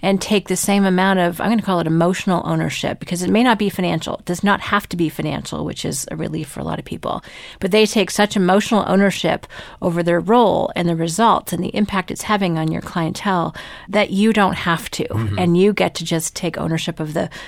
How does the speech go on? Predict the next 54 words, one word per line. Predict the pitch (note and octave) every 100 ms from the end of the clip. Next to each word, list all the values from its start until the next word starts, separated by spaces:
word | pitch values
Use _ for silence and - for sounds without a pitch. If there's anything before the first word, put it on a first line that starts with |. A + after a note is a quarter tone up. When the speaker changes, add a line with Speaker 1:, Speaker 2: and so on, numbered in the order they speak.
| -
Speaker 1:
kind | - D4
of | G3+
the |
bigger | E3+ G3 G3
picture, | G3 F#3 G3 F3+
the | E3+
vision, | F#3 F3+ F#3+ E3+
and | - E3+
what | E3 F3
you're | E3 E3
really | E3+ -
unique | E3+ F3 E3 D#3+
at | D#3+
doing. | F#3 G#3+ E3+ E3+ - - - - -
There's | E3+ G3 G3 -
just | A#3 -
so | - A#3
much | B3 A3 F#3 -
more | F#3 E3+
room | D#3+ G#3 A3+
that | F3
that | D#3+ D#3+
creates | - E3+ D#3+ -
for | - F3
other | E3+ D#3
people. | - F3+ - - D3+ - -
And | G3 F#3
then, | G#3 A3 F#3
as | F3
you | F3
said, | C4 A3
that | E3 -
totally | G#3 F3+ D#3+
frees | - D#3+ D3+
you | E3+
up. | D#3+ -
So | F3+
that | F3+ - - - -
sharing | - B3 A#3+ A#3 G#3+
or | F3+
distributing | F#3 - G#3+ G#3 G3 F#3+ F3+ F#3 - - -
ownership, | - G3 F#3 - F3 F3
I | E3
think, | F3+
is | E3+
a | E3+
very | F3+ F#3 F#3
interesting | F#3+ F3+ F3+ - F3+ F3 F3 F3
way | F#3 F3+
to | -
put | E3+ F3
that. | E3 -
Thank | F3 E3
you. | - -